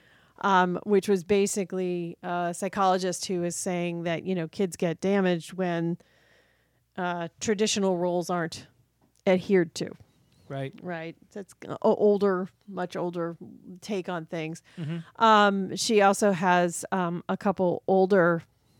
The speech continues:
Speaker 1: uh, Cosmopolitans. There's one from November, uh, nineteen seventy-eight. Um, and one of the articles that they have, um, listed on the cover, the cover stories, is "Stop being a pansy and a doormat.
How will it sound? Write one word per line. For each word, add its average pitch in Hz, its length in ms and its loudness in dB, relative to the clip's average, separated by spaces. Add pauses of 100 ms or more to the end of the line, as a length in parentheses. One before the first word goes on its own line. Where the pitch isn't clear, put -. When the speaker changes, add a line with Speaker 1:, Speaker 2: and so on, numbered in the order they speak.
(760)
Speaker 1:
uh, 190 200 4
Cosmopolitans. 190 1080 0
There's 170 160 -4
one 185 160 0
from 185 180 -2
November, 170 640 0 (720)
uh, 180 280 4
nineteen 208 360 2
seventy-eight. 175 920 -2 (560)
Um, 180 380 4
and 190 220 0
one 185 200 2
of 185 220 2
the 170 500 -2 (600)
articles 180 920 2 (100)
that 180 200 -4
they 175 120 0
have, 170 380 2 (260)
um, 165 460 -8
listed 180 320 -8
on 165 100 -4
the 160 60 -12
cover, 170 420 -6
the 175 80 -16
cover 165 240 -6
stories, 160 460 -4
is 170 260 -2
"Stop 175 300 0
being 180 200 2
a 170 60 0
pansy 175 580 0
and 170 120 -2
a 165 80 0
doormat. 165 600 -2